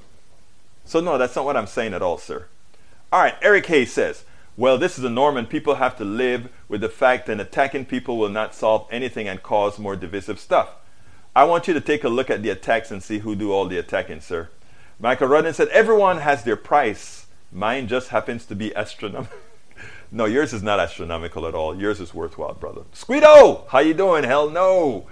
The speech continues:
Eric Hayes is back. Lee Grant, "We need to replace C R T in the schools with a financial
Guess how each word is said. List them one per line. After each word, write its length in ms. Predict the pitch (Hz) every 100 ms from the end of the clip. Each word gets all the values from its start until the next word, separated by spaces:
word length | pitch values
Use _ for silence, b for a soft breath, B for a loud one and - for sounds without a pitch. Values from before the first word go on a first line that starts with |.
| B B B -
Eric 280 | 120 120 -
Hayes 480 | 127 143 131 107 98
is 140 | 90
back. 440 | 87 113 147 - -
Lee 160 | 113 113
Grant, 360 | 123 139 110
"We 120 | 113
need 220 | 117 160 160
to 60 |
replace 380 | 127 - 135 135
C 220 | - 143
R 120 | 135
T 200 | 135 -
in 60 | 131
the 80 | 110
schools 340 | - 151 143
with 100 | 117
a 60 | 107
financial 1080 | - 110 107 104 120 151 - 156 139 139